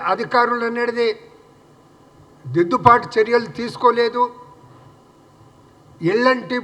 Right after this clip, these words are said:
పూర్తిగా అనేది కట్టడం చేయ-, చేయకున్నా కానీ వాళ్లకు ఫండ్స్ రిలీజ్ చేయటం జరిగింది, నిబంధనలకు వ్యతిరేకంగా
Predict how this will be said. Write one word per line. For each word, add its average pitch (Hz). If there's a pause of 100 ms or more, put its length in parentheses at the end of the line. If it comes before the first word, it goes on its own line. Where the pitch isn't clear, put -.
పూర్తిగా 240
అనేది 240 (100)
కట్టడం 233 (120)
చేయ-, 226 (540)
చేయకున్నా 240 (140)
కానీ 240 (2750)
వాళ్లకు 247 (1300)
ఫండ్స్ 247 (100)
రిలీజ్ 226
చేయటం 240 (120)
జరిగింది, 240 (1400)
నిబంధనలకు 247
వ్యతిరేకంగా 247